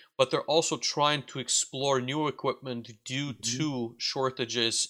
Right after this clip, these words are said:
Speaker 1: in, uh, supply chain. And there was an interesting thread, you know, where somebody commented, "Well, we've already solved that. I'm a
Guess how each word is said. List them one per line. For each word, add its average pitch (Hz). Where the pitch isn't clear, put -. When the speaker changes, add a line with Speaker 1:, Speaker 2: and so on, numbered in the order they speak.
Speaker 1:
in, 123
uh, 113
supply 123
chain. 110
And 131
there 147
was 165
an 170
interesting 165
thread, 147
you 135
know, 131
where 123
somebody 135
commented, 131
"Well, 120
we've 147
already 139
solved 151
that. 139
I'm 117
a 113